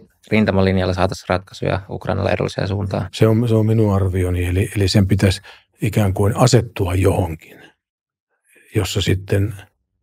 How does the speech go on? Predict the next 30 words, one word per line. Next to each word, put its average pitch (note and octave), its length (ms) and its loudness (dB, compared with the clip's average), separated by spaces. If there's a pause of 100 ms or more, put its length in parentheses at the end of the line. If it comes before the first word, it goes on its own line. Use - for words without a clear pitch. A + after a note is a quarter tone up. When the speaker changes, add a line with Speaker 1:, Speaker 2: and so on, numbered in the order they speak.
(1000)
Speaker 2:
näyttää G2+ 340 0
sotilaallisesti G2 720 2
siltä, G2 480 2
että F#2 260 -4 (200)
kumpikaan G2+ 560 0
ei F#2+ 120 2
saa G#2 220 -2
oikein G2+ 340 0
mitään A2 260 0
ratkaisevaa G2+ 760 0 (360)
liikettä G2 460 -2
aikaan. - 420 -6
Siellä G2 280 0
voidaan G#2 360 2
ampua G2+ 360 2
puolin G2 360 -2
ja G2+ 100 0
toisin F#2+ 440 0
ja F2 100 -2 (560)
sitten, G2 600 -6 (260)
sitten F#2+ 320 -8
se - 120 -4
ei F2+ 300 -2 (180)
ikään F#2+ 260 -2
kuin, - 380 -2 (520)
se A2+ 60 4
juuttuu G#2+ 420 4
siihen F#2 340 -6
se - 120 -20
tilanne. F2+ 420 -6